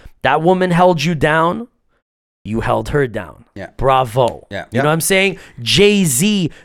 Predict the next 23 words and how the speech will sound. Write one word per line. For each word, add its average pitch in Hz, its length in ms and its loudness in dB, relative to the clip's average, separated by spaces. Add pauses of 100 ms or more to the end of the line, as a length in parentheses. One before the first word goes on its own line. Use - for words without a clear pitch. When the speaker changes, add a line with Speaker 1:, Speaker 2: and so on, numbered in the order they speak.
Speaker 1:
using 165 600 0
his 170 300 -2
stature 165 600 0
and 143 120 0
his 151 220 -2
money 175 280 -2
to 120 160 -2
help 165 320 0
Meek 139 280 -10
Mill, 117 360 -6 (300)
to 135 120 0
help 156 400 0
Speaker 2:
Wayne. 123 100 2
Speaker 1:
Twenty-one 156 380 2
Savage. 147 220 -2 (180)
You 208 100 4
know, 240 340 2
there 185 140 2
was 196 200 4
also 196 520 0
no 165 280 0
fucking, 165 540 -6
um, 139 480 -6